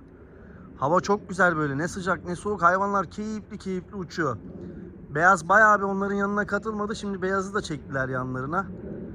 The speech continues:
E, maalesef böyle yanına kuş katılmış oldu beyazın. Ama bakın, alalar birazdan inecektir diye düşünüyorum. Bunlar alalar. Eşhanede vardı ya dostlarım bir takım ala.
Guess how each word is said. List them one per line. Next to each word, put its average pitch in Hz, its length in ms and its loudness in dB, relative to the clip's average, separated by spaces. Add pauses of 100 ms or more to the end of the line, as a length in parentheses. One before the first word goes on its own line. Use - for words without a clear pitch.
(360)
E, 131 160 -6
maalesef 147 560 0
böyle 151 200 -4
yanına 156 300 -4
kuş - 180 -12
katılmış 151 460 -8
oldu 127 260 -6
beyazın. 120 340 -6 (680)
Ama 160 180 0
bakın, 147 240 -2 (280)
alalar 147 480 -2
birazdan 151 400 -2
inecektir 143 600 -4
diye 143 160 -4
düşünüyorum. 127 480 -8 (960)
Bunlar 170 200 2
alalar. 151 400 2 (920)
Eşhanede 180 460 6
vardı 180 260 8
ya 185 100 4
dostlarım 135 360 -2
bir 131 60 -6
takım 135 280 -2
ala. 120 200 0